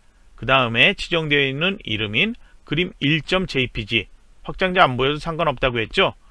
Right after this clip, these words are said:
이름과 이 모양을 보고서 바로 더블 클릭하면 그림 삽입됐죠? 그러면 이 그림의 색상,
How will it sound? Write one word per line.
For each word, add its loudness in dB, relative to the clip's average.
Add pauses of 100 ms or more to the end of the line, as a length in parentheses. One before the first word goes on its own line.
(280)
이름과 4
이 -6
모양을 2
보고서 0
바로 0
더블 -2
클릭하면 -4
그림 -6
삽입됐죠? -2 (500)
그러면 2
이 -2
그림의 0
색상, 0